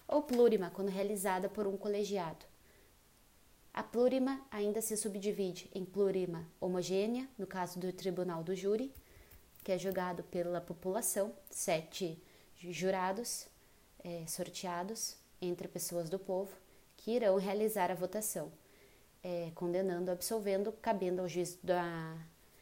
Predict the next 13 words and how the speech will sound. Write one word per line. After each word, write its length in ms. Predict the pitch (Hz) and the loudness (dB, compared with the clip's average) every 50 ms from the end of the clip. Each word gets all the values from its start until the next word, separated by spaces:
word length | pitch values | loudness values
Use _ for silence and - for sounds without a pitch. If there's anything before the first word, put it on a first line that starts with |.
| - - - - - - | -20 -20 -20 -20 -12 -6
do 100 | - 180 | -6 -6
conselho 640 | 175 - 190 202 208 202 - 208 185 190 196 226 247 - - - - _ - - - - - | -4 -2 0 0 0 0 2 2 2 2 2 0 -2 -4 -8 -16 -20 _ -20 -20 -20 -18 -12
de 100 | 156 165 | -6 -4
sentença 760 | - - 185 175 180 180 185 180 180 190 190 - 233 220 - - - - - - - - | -2 -2 0 -2 -2 0 0 0 0 0 -2 -4 -6 -8 -10 -14 -20 -20 -20 -20 -8 -6
apenas 880 | 214 202 202 - - 196 190 196 196 202 202 208 202 202 - - - - - | -6 -6 -4 0 2 4 4 4 4 4 2 2 0 -2 -4 -4 -4 -4 -4
a 80 | - 190 | -4 -4
aplicação 540 | 185 - 196 190 - 196 190 - 190 190 185 | -2 -2 -4 -4 -2 -2 -2 0 0 0 -2
do 80 | 180 | -2
direito. 480 | 170 170 202 202 180 160 160 - - - - - - - - - - - - - - - - - - - - - _ - - - - | 0 0 2 2 2 0 -2 -6 -12 -18 -20 -20 -20 -20 -20 -20 -20 -20 -20 -20 -20 -20 -20 -20 -20 -20 -20 -20 _ -20 -20 -20 -8
Com 100 | - 226 | -2 0
relação 600 | 233 240 240 247 262 262 - - - 175 156 151 - - - - - - - - - - - - - | 2 2 4 4 4 2 2 0 0 0 0 -2 -4 -10 -20 -20 -20 -20 -20 -20 -20 -20 -20 -6 -2
à 680 | 185 190 190 190 185 185 185 180 180 180 180 175 180 - - - - - - - _ _ _ _ _ - _ - - - - - - - - - _ _ - - - - - - - - - - - - - | 0 0 2 2 0 0 -2 -2 -2 -2 -2 -4 -6 -8 -14 -20 -20 -20 -20 -20 _ _ _ _ _ -20 _ -20 -20 -20 -20 -20 -20 -20 -20 -20 _ _ -20 -20 -20 -20 -20 -20 -20 -20 -20 -20 -20 -12 0
classificação 840 | 226 226 220 220 - - 233 214 - 208 208 - - 185 170 165 | 2 2 4 4 2 0 -2 0 0 0 0 0 2 2 0 0